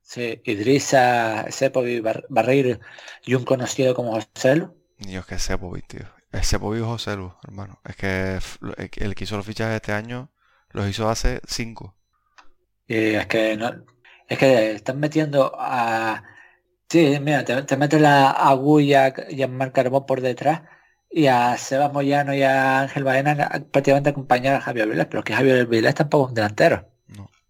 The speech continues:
Speaker 1: Dicho esto sea de paso, un partido en el que yo no pongo a Nicolás Sipsis ni loco.
Speaker 2: <laughs>
Speaker 1: Va a tener que salir demasiado de posición.
Speaker 2: Sí, totalmente.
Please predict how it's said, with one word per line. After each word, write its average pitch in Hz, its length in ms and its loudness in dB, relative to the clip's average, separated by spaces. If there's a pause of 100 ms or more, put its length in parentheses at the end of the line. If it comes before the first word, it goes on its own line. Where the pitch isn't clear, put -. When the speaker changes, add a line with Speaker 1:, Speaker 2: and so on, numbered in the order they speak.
(400)
Speaker 1:
Dicho 120 220 -2
esto 120 200 -2
sea 110 160 0
de 104 80 2
paso, 131 260 0
un 104 100 -10
partido 117 320 -2
en 117 60 -6
el 113 80 -6
que 113 120 -4
yo 117 80 -2
no 117 100 -4
pongo 117 140 -4
a 113 60 -4
Nicolás 110 320 -2
Sipsis 143 300 -4
ni 147 80 -4
loco. - 400 -4
Speaker 2:
<laughs> - 1600 -4
Speaker 1:
Va 123 60 2
a 123 40 -4
tener 123 200 -2
que 131 80 2
salir 135 240 2
demasiado 131 400 0
de 131 40 -20
posición. 120 460 -10 (220)
Speaker 2:
Sí, 98 160 -10 (100)
totalmente. 90 520 -10